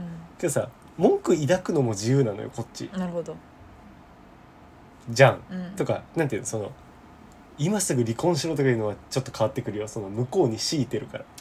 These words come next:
Speaker 2: うん。
Speaker 1: けどさ、キモいと思うのは別に勝手じゃんね。
Speaker 2: 確かに。
Speaker 1: ね。あれとかもそうだよ。同性婚とかもそうだよ。キモいと思うのは自由だよな、別に。石投げたらそれは犯罪だけど。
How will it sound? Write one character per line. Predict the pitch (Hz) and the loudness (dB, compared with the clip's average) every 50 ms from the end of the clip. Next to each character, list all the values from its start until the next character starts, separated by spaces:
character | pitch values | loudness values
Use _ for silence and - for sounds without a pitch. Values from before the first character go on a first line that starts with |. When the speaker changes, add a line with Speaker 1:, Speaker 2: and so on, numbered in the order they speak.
| - - - - | -20 -20 -14 -10
Speaker 2:
う | |
ん。 | 180 175 170 156 156 - | -10 -10 -10 -12 -14 -8
Speaker 1:
け | - - | -4 -2
ど | 214 202 | 0 0
さ、 | 139 - - - - - - - - - - - - - - - - | 0 0 -2 -2 -4 -6 -10 -20 -20 -20 -20 -20 -20 -20 -20 -12 -10
キ | - - - | -4 0 2
モ | 208 311 427 | 6 8 8
い | 370 - | 6 6
と | - 131 | 4 2
思 | 113 117 123 117 | 2 4 2 2
う | 107 | 2
の | 104 98 | 0 -4
は | 98 95 | -6 -6
別 | 95 107 107 - | -6 -6 -6 -6
に | 110 | -10
勝 | - - 117 - | -4 -4 -6 -4
手 | - - 113 | -2 -4 -2
じ | 98 | -2
ゃ | 104 | -4
ん | - | -8
ね。 | - - - - - - - - - - - | -8 -14 -18 -18 -20 -20 -20 -20 -20 -12 -12
Speaker 2:
確 | 220 - | -12 -12
か | - - - - - - - - - - - - - - - - - - - - - - - - - - - - - - - - - - - | -12 -16 -20 -20 -20 -20 -20 -20 -20 -20 -20 -20 -20 -20 -20 -20 -20 -20 -20 -20 -20 -20 -20 -20 -20 -20 -20 -20 -20 -20 -20 -20 -20 -6 -2
に。 | 120 | 0
Speaker 1:
ね。 | 117 113 101 - - - - - - - - - - - - - - - - | 2 2 0 -2 -8 -18 -20 -20 -20 -20 -20 -20 -20 -20 -20 -20 -20 -12 0
あ | - 127 | 2 2
れ | 135 143 | 2 4
と | 147 170 | 2 0
か | 156 | 0
も | 120 - | 0 -2
そ | - 120 | 0 -2
う | 110 | -2
だ | 98 | -4
よ。 | 98 | 0
同 | 98 123 127 127 | 2 2 2 4
性 | 131 139 131 | 4 4 2
婚 | 127 - 135 127 | 2 2 -2 -2
と | 123 | -2
か | 113 | -4
も | 101 | -6
そ | - 107 104 | -8 -10 -10
う | |
だ | - | -12
よ。 | - - - - - - - - - - - - - - - - - | -14 -18 -20 -20 -20 -20 -20 -20 -20 -20 -20 -20 -20 -20 -20 -20 -14
キ | - - 202 | -6 -2 0
モ | 240 285 285 | 2 2 2
い | 247 | 2
と | - 160 | 4 2
思 | 135 117 120 117 | 2 4 2 0
う | 104 | 0
の | 95 | -2
は | 95 | -4
自 | 90 85 101 | -6 -4 -4
由 | 107 104 101 | -4 -4 -4
だ | - - | -6 -8
よ | - | -12
な、 | - 117 104 | -12 -14 -14
別 | - - - | -14 -14 -14
に。 | - - - - - - - - - - - - - - - - - - - - | -16 -16 -18 -20 -20 -20 -20 -20 -20 -20 -20 -20 -20 -20 -20 -20 -20 -20 -12 -6
石 | 147 139 - 226 185 | -4 -2 0 2 2
投 | 151 139 | 2 4
げ | 131 127 | 4 4
た | - 113 | 2 2
ら | 104 104 | 0 0
そ | - - 120 | -2 -2 -2
れ | 113 | 0
は | 113 110 | 0 0
犯 | 110 - 117 107 | -2 -2 -6 -4
罪 | 98 104 104 98 | -4 -4 -4 -6
だ | 95 | -6
け | - - | -10 -12
ど。 | - | -14